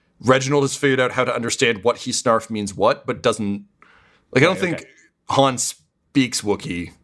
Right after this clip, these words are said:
Speaker 1: but he can
Speaker 2: I just wa-,
Speaker 1: understand.
Speaker 2: I just wanna make sure that whatever's coming in my ears is not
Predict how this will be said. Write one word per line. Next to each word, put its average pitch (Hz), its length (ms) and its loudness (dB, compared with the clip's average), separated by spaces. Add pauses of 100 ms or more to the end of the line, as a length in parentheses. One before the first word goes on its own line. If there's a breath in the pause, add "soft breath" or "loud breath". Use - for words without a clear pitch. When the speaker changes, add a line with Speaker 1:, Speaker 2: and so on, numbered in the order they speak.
(160)
Speaker 1:
but 107 120 4
he 98 40 -8
can 107 140 -4
Speaker 2:
I - 40 2
just 143 120 0
wa-, 151 40 -2
Speaker 1:
understand. 117 320 0
Speaker 2:
I 127 40 2
just 139 140 -2
wanna 139 120 0
make 127 140 0
sure 123 160 0
that 110 100 2
whatever's 107 260 0
coming 104 280 -2
in 98 80 0
my 95 120 0
ears 95 260 -2
is 87 80 -6
not 87 300 -2